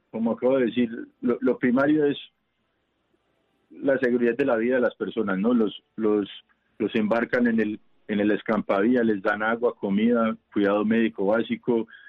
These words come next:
eh, y la política de los Estados Unidos no,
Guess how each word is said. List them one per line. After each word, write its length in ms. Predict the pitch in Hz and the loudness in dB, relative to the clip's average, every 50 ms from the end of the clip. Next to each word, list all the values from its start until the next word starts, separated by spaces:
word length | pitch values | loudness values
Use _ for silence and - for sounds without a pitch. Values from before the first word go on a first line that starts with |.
| - _ _ _ - | -20 _ _ _ -6
eh, 460 | - 101 98 101 98 98 95 95 - _ _ - | -2 -2 0 2 2 2 0 0 -2 _ _ -8
y 480 | 120 104 101 101 98 95 95 92 95 - _ _ _ _ _ _ _ _ _ _ _ _ _ _ - | -4 0 2 2 2 2 0 0 -4 -6 _ _ _ _ _ _ _ _ _ _ _ _ _ _ -2
la 200 | 107 107 104 - | 0 0 0 0
política 580 | - 113 107 107 104 101 - 113 - - 113 107 | 0 0 0 0 0 -2 -6 -12 -4 -2 0 0
de 80 | 104 | 0
los 120 | 104 98 98 | 0 -2 -4
Estados 300 | 98 - - 110 110 113 | -4 -2 0 0 0 2
Unidos 300 | 117 113 107 113 113 113 | 0 2 2 2 0 0
no, 180 | 117 113 113 | 0 -2 -2